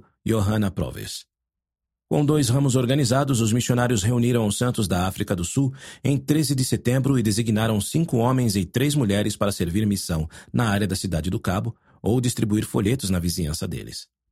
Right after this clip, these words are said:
Mas Jess Haven sentia que a região precisava de ainda mais missionários.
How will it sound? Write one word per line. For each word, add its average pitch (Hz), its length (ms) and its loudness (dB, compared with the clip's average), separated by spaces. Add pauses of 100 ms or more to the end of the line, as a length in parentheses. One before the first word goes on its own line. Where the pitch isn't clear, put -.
(380)
Mas 107 220 0
Jess 127 300 0
Haven 92 360 2
sentia 160 480 0
que 165 100 0
a 143 40 4
região 135 320 2
precisava 131 500 0
de 113 140 0
ainda 139 300 2
mais 120 340 2
missionários. 69 680 -4